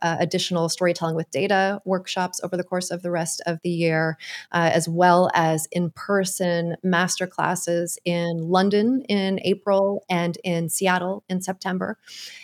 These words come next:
And we also are running an eight-week online course. We're partially into our first cohort of the year now, and then there'll be another cohort in the fall. So you find information on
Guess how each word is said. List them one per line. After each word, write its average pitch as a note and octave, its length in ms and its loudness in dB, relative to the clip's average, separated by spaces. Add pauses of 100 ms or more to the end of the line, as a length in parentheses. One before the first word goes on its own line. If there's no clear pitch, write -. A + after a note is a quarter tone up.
And E3 280 0
we F3 160 0
also F#3 400 4
are F3 160 2
running F3 600 0
an E3+ 400 -2
eight-week F3+ 400 2 (120)
online F3 400 0
course. - 600 -6
We're E3+ 240 -4 (100)
partially G3 360 0
into F#3 340 -2
our F3+ 480 0
first - 300 -4
cohort F#3+ 420 2
of F3 140 -4
the F#3 100 -2
year F3 480 0
now, E3+ 500 -2
and E3+ 120 -4
then D#3+ 80 -2
there'll E3 160 -4
be E3+ 160 -2
another E3 380 0
cohort - 640 -6
in E3 200 -6
the E3 80 -14
fall. - 500 -4 (240)
So - 80 -14
you F3+ 60 -6
find - 180 -10
information E3 440 -4
on D#3 100 -6